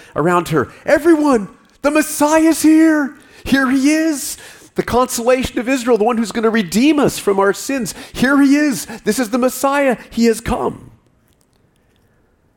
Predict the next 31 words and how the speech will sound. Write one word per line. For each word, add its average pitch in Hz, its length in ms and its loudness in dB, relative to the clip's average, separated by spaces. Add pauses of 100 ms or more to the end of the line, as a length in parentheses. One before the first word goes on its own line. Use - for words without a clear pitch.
(340)
And 104 100 -8
this 170 120 -4
is 202 100 -8
the 190 80 -6
third 190 280 0
reason 90 460 -4 (580)
that 107 80 -10
Luke 110 200 -10
gives 104 180 -6
us 92 80 -12
for - 120 -16
why 110 200 -4
we 110 120 -6
can 107 160 -10
be 101 260 -8 (120)
certain - 760 -8 (720)
that 92 340 -8 (240)
Jesus 101 420 -8
is 101 260 -8
who 104 200 -10
he 98 400 -12 (720)
said 95 300 -6
he 101 180 -12
was. 87 400 -14
It's - 160 -18
because 95 680 -6 (120)
a 95 80 -8
prophetess - 1080 -10 (1160)
who 123 120 -4
for 98 360 -8
years 120 840 -6